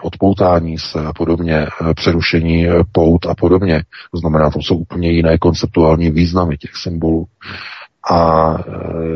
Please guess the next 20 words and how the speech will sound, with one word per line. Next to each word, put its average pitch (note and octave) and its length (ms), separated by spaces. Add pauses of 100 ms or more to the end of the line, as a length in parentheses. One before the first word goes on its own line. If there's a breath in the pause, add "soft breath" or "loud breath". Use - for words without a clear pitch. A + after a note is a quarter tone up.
(880)
tohleto A2 500
jenom F2+ 260
ukazuje F#2 500
na F#2 160
to, E2+ 280
že E2 580
když E2+ 360
lidem E2+ 480
začnou F2+ 380
brát F2 340
způsob G#2+ 540 (440)
jejich F#2+ 280
obživy F#2+ 460
a - 100
svobodu G#2+ 560
jejich D#2+ 240
obživy, E2 420 (1600 loud breath)
lidi F#2+ 360
to G2 420 (800)
nedotrkne, F2+ 760